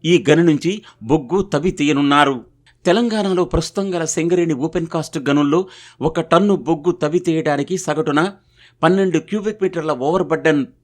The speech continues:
అనగా పైమన్ను తొలగించాల్సి వస్తోంది. అయితే ఈ గనిలో మాత్రం ఒక టన్ను బొగ్గుకు కేవలం రెండున్నర క్యూబిక్ మీటర్ల ఓవర్ బర్డెన్ తీస్తే సరిపోతుంది. కనుక ఈ గని సింగరేణికి లాభదాయకమైందే అని భావిస్తున్నారు. ఈ గనిలో మేలైన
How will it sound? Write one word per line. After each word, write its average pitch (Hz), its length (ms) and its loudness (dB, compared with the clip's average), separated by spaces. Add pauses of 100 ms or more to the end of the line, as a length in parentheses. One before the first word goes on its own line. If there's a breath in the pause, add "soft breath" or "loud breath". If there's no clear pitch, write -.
(100)
అనగా 143 400 2 (300 loud breath)
పైమన్ను 170 460 4
తొలగించాల్సి 151 640 -2
వస్తోంది. 139 640 -2 (300)
అయితే 156 400 -2 (320 loud breath)
ఈ 175 300 0
గనిలో 214 220 2
మాత్రం 170 460 -2 (280 loud breath)
ఒక 156 160 0
టన్ను 190 320 2
బొగ్గుకు 165 500 0
కేవలం 151 400 2 (260 loud breath)
రెండున్నర 170 540 4
క్యూబిక్ 185 420 0
మీటర్ల 156 440 2 (100)
ఓవర్ 165 220 4
బర్డెన్ 147 360 -2
తీస్తే 160 360 0
సరిపోతుంది. 143 840 -2 (200)
కనుక 139 240 2
ఈ 170 380 2
గని 165 160 6
సింగరేణికి 170 540 0
లాభదాయకమైందే 156 1160 0
అని 147 140 0
భావిస్తున్నారు. 139 760 0 (340)
ఈ 139 240 4
గనిలో 135 320 4
మేలైన 156 580 4